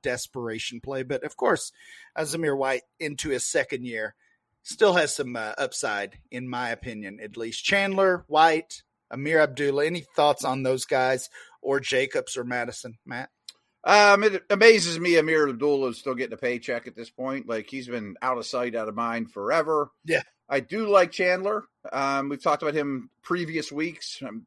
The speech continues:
Speaker 2: seems like something's missing, or they would have given him more at certain junctures or not traded for Akers. But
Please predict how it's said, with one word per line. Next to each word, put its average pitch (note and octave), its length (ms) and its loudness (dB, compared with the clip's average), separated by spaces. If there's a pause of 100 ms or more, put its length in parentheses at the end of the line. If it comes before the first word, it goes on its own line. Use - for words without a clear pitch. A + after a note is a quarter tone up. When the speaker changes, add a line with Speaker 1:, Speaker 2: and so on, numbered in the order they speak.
(100)
Speaker 2:
seems F3+ 280 -6
like D3 160 2
something's C#3 520 -4
missing, C#3+ 420 -6
or A#2+ 100 -2
they A#2 160 0
would A#2 120 -4
have A2 100 -6
given A#2 220 -4
him A2+ 100 -4
more B2 440 2
at A2+ 120 -6
certain A#2+ 640 -6
junctures C3 640 -4
or F#2+ 160 -6
not A2 240 -6
traded A#2+ 300 -6
for G#2+ 120 -2
Akers. B2+ 500 -4
But G#2 200 -2